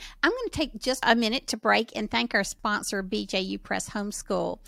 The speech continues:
And if you, like Michelle, are looking for a mentor or a homeschool mom with experience that can help you when you're stuck, I would really encourage you to go to our website,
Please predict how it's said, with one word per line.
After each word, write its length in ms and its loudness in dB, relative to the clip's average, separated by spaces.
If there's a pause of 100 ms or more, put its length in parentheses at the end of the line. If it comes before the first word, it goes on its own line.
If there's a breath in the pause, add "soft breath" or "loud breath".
(400 loud breath)
And 380 4
if 260 0
you, 760 2
like 240 4
Michelle, 680 0
are 160 0
looking 540 2
for 560 0 (320 loud breath)
a 80 6
mentor 800 0
or 200 2
a 40 2
homeschool 480 -4
mom 260 -4
with 220 -8
experience 960 -4 (320 soft breath)
that 160 -2
can 160 -6
help 400 -4
you 180 -2
when 160 -6
you're 140 -8
stuck, 580 -2 (300 loud breath)
I 60 4
would 260 0
really 540 -2
encourage 560 -4
you 80 -4
to 80 -8
go 180 -2
to 80 -2
our 180 0
website, 600 -2